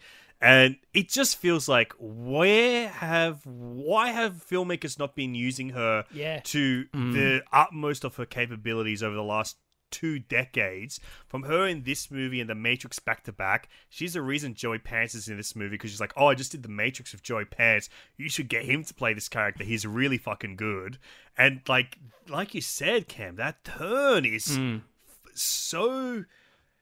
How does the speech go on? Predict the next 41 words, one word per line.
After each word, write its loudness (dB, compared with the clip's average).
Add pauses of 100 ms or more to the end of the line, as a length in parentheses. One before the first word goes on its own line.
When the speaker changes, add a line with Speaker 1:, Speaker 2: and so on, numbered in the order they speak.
(920)
Speaker 1:
like, -8
heartbreaking. 0
It -14
feels -2
so -2 (100)
tensely -4 (420)
tormenting -2
to -10
that -2
character, 0 (100)
especially -4
because -8
of -8
the -4
way 0
that -2
we -4
feel 0
with -6
that -2
character, -2
how 4
we -2
are 4 (300)
in -2
the -4
same -2
world 0
as -2
them -2
and -6
we -2
interpret -6
the -10
world -4
the -14
same -2
way -6
that -8
he -4
does. -4